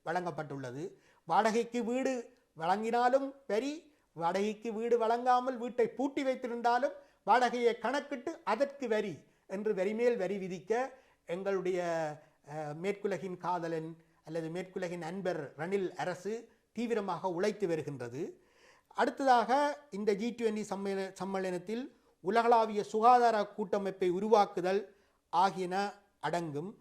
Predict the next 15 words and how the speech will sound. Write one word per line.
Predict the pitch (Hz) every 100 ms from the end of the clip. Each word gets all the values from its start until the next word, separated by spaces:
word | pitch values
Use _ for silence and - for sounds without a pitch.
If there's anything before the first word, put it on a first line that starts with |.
| _ _
மேலும் | 185 214 208
உலகளாவிய | 214 208 247 240 226 226
உட்கட்டமைப்பு | 202 - 226 - 220 214 226 226
மற்றும் | 208 208 190
முதலீட்டுக்கான | 220 262 214 247 214 190 175
கூட்டமைப்பை | 196 190 180 175 180 175 175 _ _ _ 147
வலுப்படுத்துதல், | 175 214 196 180 175 147 160 208 - _ _ _
சீனாவின் | - 220 233 254 262 262 262 277 _ _ _ _
உலகளாவிய | 160 196 214 226 220 214 220 226
உட்கட்டமைப்பு | 180 185 226 208 - 208 208 196 208
திட்டங்களுக்கு | - 190 208 202 190 180 - 240 359 _ _ _ _
சவால் | - 190 202 254 254 220
விடும் | 214 214 160 - _
போட்டி | 202 240 247 247 226
அமெரிக்க | - 160 196 196 196 208 190